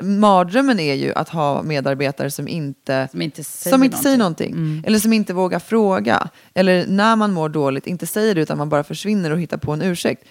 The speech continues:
Speaker 1: Då har man inte, liksom, det är inte ett välfungerande
Speaker 2: Nej.
Speaker 1: team.
Speaker 2: Nej, men man, och det är ju så här, nu pratar vi ju jättemycket i alla ledarskapsforum om tillit.
Speaker 1: Mm.
Speaker 2: Eh,
Speaker 1: Mm.
Speaker 2: och då, hur skapar man den här tilliten?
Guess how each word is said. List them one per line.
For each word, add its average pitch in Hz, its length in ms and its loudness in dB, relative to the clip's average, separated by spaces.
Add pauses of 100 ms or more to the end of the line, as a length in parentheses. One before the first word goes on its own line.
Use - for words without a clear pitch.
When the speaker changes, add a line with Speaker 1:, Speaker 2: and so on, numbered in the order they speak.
(360)
Speaker 1:
Då 226 460 -2
har 247 260 2
man 233 180 0
inte, 143 540 -4 (340)
liksom, 165 340 -6 (200)
det 226 140 2
är 240 100 6
inte 175 200 0
ett 147 60 -8
välfungerande 156 560 -2
Speaker 2:
Nej. 165 180 -2
Speaker 1:
team. - 160 -8 (260)
Speaker 2:
Nej, 220 160 4
men 220 160 4
man, 208 160 2
och 202 180 -2
det 180 280 -4
är 214 40 4
ju 226 80 2
så 220 100 0
här, 156 140 2
nu 180 200 0
pratar 208 480 0
vi 233 80 2
ju 147 120 2
jättemycket 202 800 -6
i 147 100 0
alla 151 280 0
ledarskapsforum 151 880 -4
om 151 180 -4
tillit. 165 760 -4
Speaker 1:
Mm. 185 280 -4
Speaker 2:
Eh, 156 320 -2 (100)
Speaker 1:
Mm. 170 320 -4 (420)
Speaker 2:
och 214 120 -4
då, 220 240 0
hur 233 160 0
skapar 226 540 0
man 269 120 4
den 233 100 4
här 175 80 0
tilliten? 139 640 -4